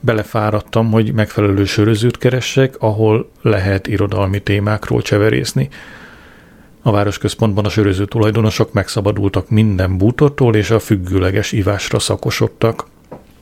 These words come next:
A sörözőket ellepték a részeg fiatalok, akik állva, fekete szívószállal isszák a sört az üvegből.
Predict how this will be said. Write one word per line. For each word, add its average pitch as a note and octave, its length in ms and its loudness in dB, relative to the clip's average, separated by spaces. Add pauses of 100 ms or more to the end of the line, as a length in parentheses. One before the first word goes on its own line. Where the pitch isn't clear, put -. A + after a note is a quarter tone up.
(420)
A A#2 100 2
sörözőket G#2+ 540 0
ellepték G#2 440 0
a - 40 0
részeg G#2+ 300 0
fiatalok, C#3 520 2
akik G2 360 -4
állva, A2+ 460 0
fekete - 460 -2
szívószállal G2 840 0
isszák - 420 -4
a - 60 -4
sört - 380 0
az F#2+ 140 -4
üvegből. F#2+ 640 -2